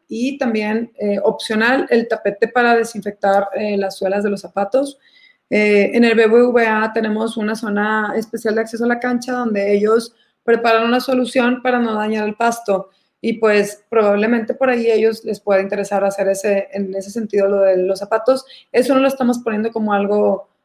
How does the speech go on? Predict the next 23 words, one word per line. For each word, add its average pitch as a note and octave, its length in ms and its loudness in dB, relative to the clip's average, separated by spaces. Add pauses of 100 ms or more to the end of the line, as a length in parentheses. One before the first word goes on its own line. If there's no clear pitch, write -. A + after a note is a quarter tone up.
de A3 120 2
requisito A#3+ 480 0
indispensable, A#3+ 680 0
pero A3+ 160 2
sí G#3+ 400 -2 (240)
las A#3 260 2
estaciones A#3 920 0
del G#3 240 2
gel, D#4 440 2 (380)
eh, A3 380 -2
y G#3 160 -2
las G3+ 200 -4
estaciones G3 480 -6
para G#3 440 0
el F#3+ 140 -2
tomado G3+ 220 0
de G#3 100 2
la G#3 60 -4
temperatura. F3+ 680 -4 (100)
La G3+ 160 -4
verdad G3 300 -2
es A3 100 -8
que D4+ 340 0